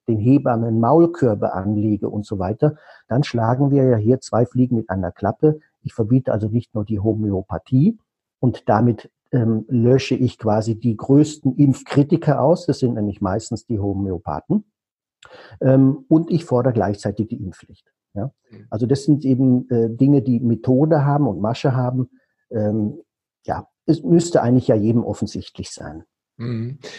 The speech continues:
Speaker 2: <clears throat> Aber bevor hier falsche Ideen entstehen, ähm, Rolf ist in erster Linie natürlich auch praktischer Arzt. Das heißt, er hat eine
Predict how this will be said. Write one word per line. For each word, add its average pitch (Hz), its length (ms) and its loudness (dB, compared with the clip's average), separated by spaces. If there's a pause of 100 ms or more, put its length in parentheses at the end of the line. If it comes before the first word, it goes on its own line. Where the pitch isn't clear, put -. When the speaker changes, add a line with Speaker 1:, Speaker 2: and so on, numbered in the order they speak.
(140)
Speaker 2:
<clears throat> 151 460 -2
Aber 120 240 4
bevor 117 320 0
hier 113 340 0
falsche 113 640 -2
Ideen 131 360 2
entstehen, 95 580 -2
ähm, 92 580 -6
Rolf 110 320 2
ist - 280 -4
in - 220 -4
erster 113 380 0
Linie 120 320 2
natürlich 120 340 0
auch 113 220 -6 (340)
praktischer 104 540 -2
Arzt. 127 320 0
Das 101 160 -2
heißt, 117 220 0
er 101 80 -2
hat 113 140 -2
eine 104 380 -4